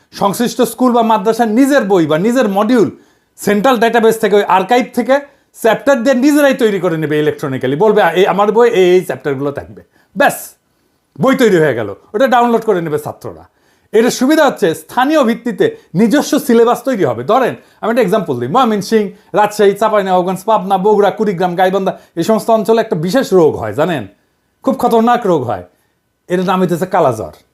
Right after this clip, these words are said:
এইখানে কালাজ্বরের কিভাবে প্রতিরোধ করা যায়,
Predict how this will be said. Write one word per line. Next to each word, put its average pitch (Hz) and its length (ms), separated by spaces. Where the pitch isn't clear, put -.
এইখানে 262 440
কালাজ্বরের 247 760
কিভাবে 233 380
প্রতিরোধ 226 420
করা 208 260
যায়, 120 300